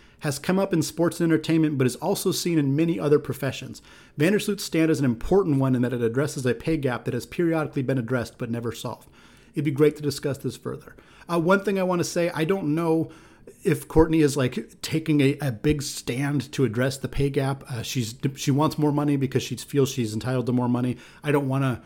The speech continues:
hold her up as a martyr for women's pay equality conversation if that's not a conversation that she's trying to have herself, if that makes sense.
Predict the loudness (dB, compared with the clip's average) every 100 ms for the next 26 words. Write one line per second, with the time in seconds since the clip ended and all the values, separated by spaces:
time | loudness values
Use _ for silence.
0 | -20 -20 -20 -20 -20 -20 -16 0 6 8
1 | 8 4 2 0 0 0 2 2 0 -2
2 | -2 -2 0 0 0 -2 -4 2 6 8
3 | 6 -2 -6 -4 -2 0 0 -2 -4 -2
4 | 0 0 -2 -4 -2 -6 -6 -8 -4 -6
5 | -6 -4 -4 -2 -4 -2 -6 -4 -6 -6
6 | -8 -14 -8 -6 -4 -4 -6 -4 -4 -2
7 | -4 -6 -12 -10 -8 -4 -4 -4 -4 -4